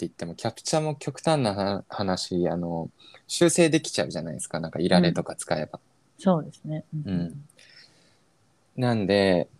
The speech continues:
Speaker 1: あの、第三者がしっかり管理して分配するっていうのが結構ニーズあることなんですよ。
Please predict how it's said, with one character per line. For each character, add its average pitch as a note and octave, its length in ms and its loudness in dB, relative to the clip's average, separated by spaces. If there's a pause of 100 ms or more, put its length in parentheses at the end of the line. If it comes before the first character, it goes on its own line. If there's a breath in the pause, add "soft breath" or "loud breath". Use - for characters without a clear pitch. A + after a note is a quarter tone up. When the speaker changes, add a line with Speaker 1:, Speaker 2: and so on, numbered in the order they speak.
(180)
Speaker 1:
あ A2 80 -2
の、 G2+ 180 0
第 D#3+ 300 6
三 D#3 280 4
者 G2 220 0
が G#2 320 4
し - 180 -2
っ - 40 -20
か E3+ 100 0
り - 140 0
管 B2+ 260 -2
理 F#2 80 -6
し - 140 -8
て - 60 -8
分 A2 260 -4
配 G#2+ 180 0
す - 180 -2
る A2 80 2
っ G#2+ 40 -2
て - 220 -14
い - 20 -10
う D#2 40 -10
の E2 140 -10
が F2+ 340 -2
結 F#3+ 200 -4
構 G2 120 2
ニ G#2 220 0
ー - 20 -4
ズ G#2 140 -2
あ G#2 100 4
る G3 100 -2
こ F#2 120 -8
と F2+ 100 -6
な E2 140 -4
ん - 80 -8
で - 60 -10
す - 140 -10
よ。 - 60 -18